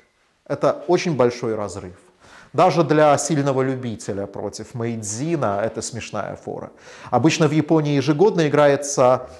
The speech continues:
показательная партия любительского и профессионального Мэйдзина на форе слона они играют. <clears throat> Вот.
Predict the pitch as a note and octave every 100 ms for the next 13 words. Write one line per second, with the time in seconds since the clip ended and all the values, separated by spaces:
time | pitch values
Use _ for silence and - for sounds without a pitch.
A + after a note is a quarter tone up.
0 | - _ - B2 - - C#3 D#3+ C#3+ D3+
1 | C#3 C3+ - F3 F3 - D3+ C3+ C3 C#3+
2 | D3 F3 F3 E3 - C#3 C3 C3+ - D3
3 | C3+ B2+ C3+ C#3 D3 C3+ E3 F3 C#3 B2+
4 | E3+ E3 B2+ A#2 - A2+ G#2 F#2 G#2 F2+
5 | G#2 G2 G2+ G#2+ G#2 G#2 - _ - C3
6 | G#2 _ _ - - _ _ _ - B2
7 | G#2